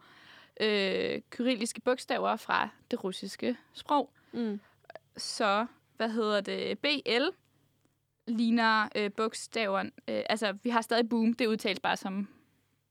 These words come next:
Speaker 1: som vi gør nu.
Speaker 2: <laughs>
Speaker 1: Og så har vi det der B L fire. Og, øh, B L, øh, giver en E E-lyd, og fire, øh, giver en R-lyd.
Speaker 2: Okay.
Speaker 1: Yes. Så,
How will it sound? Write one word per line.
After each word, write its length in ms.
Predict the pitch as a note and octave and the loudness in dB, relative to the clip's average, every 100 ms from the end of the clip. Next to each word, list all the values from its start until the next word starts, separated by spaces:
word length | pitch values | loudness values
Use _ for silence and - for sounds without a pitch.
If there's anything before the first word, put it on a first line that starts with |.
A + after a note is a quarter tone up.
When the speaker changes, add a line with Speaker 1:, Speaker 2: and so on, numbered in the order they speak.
| _ | _
Speaker 1:
som 260 | - A3+ G3+ | -2 0 2
vi 60 | |
gør 180 | G#3+ F#3 | 4 4
nu. 220 | F#3+ B3 B3 C#4+ | 6 6 4 2
Speaker 2:
<laughs> 260 | C4+ - - | 0 -8 -2
Speaker 1:
Og 80 | B3 | 2
så 60 | |
har 100 | C#4+ | 4
vi 80 | B3+ | 4
det 80 | C4 | 4
der 100 | A#3+ | 2
B 280 | A#3+ A#3+ A3+ | 2 2 0
L 40 | |
fire. 360 | A#3 B3 A#3 C4 - - - - | 0 0 2 0 -4 -18 -20 -2
Og, 340 | - A#3 A3+ | 4 6 6
øh, 60 | A3 | 4
B 80 | D4 | 0
L, 380 | D4+ A3+ B3 - - | 0 2 0 -2 -2
øh, 640 | B3 G#3+ G3+ F#3+ F#3+ F#3+ G3 - _ _ _ - - _ | 0 0 0 0 -2 -2 -4 -8 _ _ _ -20 -20 _
giver 240 | C4 A#3 | 0 4
en 260 | A3 G#3 F#3+ - | 4 2 0 0
E 160 | C#4+ - | 0 2
E-lyd, 480 | - F4+ C4+ A3 F3 - _ _ _ _ _ _ _ _ _ _ _ | 2 2 2 2 0 -4 _ _ _ _ _ _ _ _ _ _ _
og 540 | A3 G#3+ G#3 G3+ G3 A3 | 2 4 4 4 2 0
fire, 540 | - C4 B3 C#4 D#4 - - _ _ | 0 2 6 4 2 -4 -16 _ _
øh, 500 | A#3 A3 G3+ G3 G#3 A3 | -4 -2 0 -2 -4 -6
giver 220 | A#3+ A3+ - | 0 0 0
en 180 | F#3+ G#3+ A3 | 0 -2 -2
R-lyd. 640 | - - - _ _ F3+ - - _ _ _ _ _ _ _ _ _ _ | -8 -12 -14 _ _ -6 -6 -12 _ _ _ _ _ _ _ _ _ _
Speaker 2:
Okay. 500 | - C#4+ D4 A3 F3+ F#3 | -2 -2 0 -2 -2 -4
Speaker 1:
Yes. 320 | F#3+ F#3+ - - - | -4 -4 -6 -10 -12
Så, 460 | - - B3 G#3+ | -8 2 4 4